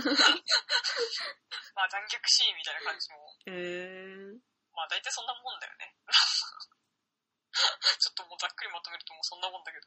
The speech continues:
Speaker 1: うん。
Speaker 2: まあ、でもとにかく、まあ、読みやすいしね。まあ、いかんせん分厚いから、
Speaker 1: うん。
Speaker 2: もうなんか読み終わるまで何ヶ月もかかってしまうっていう、
Speaker 1: うんうんうん。
Speaker 2: まあ、感じだけど。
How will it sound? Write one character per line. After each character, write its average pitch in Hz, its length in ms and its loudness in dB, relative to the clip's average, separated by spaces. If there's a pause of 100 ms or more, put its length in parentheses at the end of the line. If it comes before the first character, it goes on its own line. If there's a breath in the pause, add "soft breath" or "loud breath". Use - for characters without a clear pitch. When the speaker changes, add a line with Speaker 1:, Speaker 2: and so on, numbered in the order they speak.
Speaker 1:
う 220 80 -12 (240)
ん。 - 60 -20 (480)
Speaker 2:
ま 320 80 -10
あ、 311 40 -10
で - 60 -16
も - 80 -14
と 269 100 -10
に 262 60 -8
か 285 160 -8
く、 269 60 -12 (260)
ま 196 40 0
あ、 - 40 -6
読 175 100 -10
み 185 60 -12
や 214 80 -2
す 226 120 -4
い 214 40 -2
し - 160 -2
ね。 - 300 -20 (840)
ま 180 80 4
あ、 175 40 4
い 175 40 -2
か 254 140 4
ん 269 40 2
せ - 100 -10
ん 254 40 -16
分 202 100 -2
厚 208 200 -4
い - 20 -16
か - 140 -6
ら、 - 260 -6
Speaker 1:
う 214 80 -8
ん。 180 240 -12 (480)
Speaker 2:
も 175 120 -12
う - 40 -10
な 165 80 -2
ん - 0 -
か 165 80 -8
読 165 80 -6
み 185 80 -10
終 208 80 0
わ - 20 0
る 185 60 -6
ま 160 140 -2
で 151 80 -8
何 170 100 -4
ヶ 185 100 -2
月 175 160 -6
も - 80 -20
か - 140 -8
か - 0 -
っ - 60 -20
て - 80 -6
し - 80 -10
ま 147 80 -10
う - 20 -10
っ 147 40 -14 (120)
て - 80 -16
い - 160 -18
う、 214 160 -8
Speaker 1:
う - 0 -
ん - 0 -
う 196 80 -8
ん 175 480 -14
う 160 80 -18
ん。 - 20 -20 (320)
Speaker 2:
ま - 100 -6
あ、 - 40 -8
感 - 160 -8
じ - 80 -10
だ 170 80 -8
け - 80 -14
ど。 - 80 -20